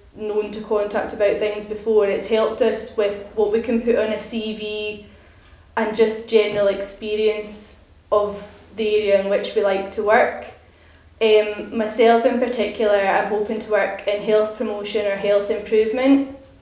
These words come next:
within the N H S. Also entering the council's graduate scheme, working on a variety of projects for a period of eight months.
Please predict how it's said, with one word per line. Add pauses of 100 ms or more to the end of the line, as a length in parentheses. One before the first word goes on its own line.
(180)
within
the
N (120)
H
S. (600)
Also (520)
entering
the
council's
graduate
scheme,
working
on
a
variety
of
projects
for
a
period
of
eight
months.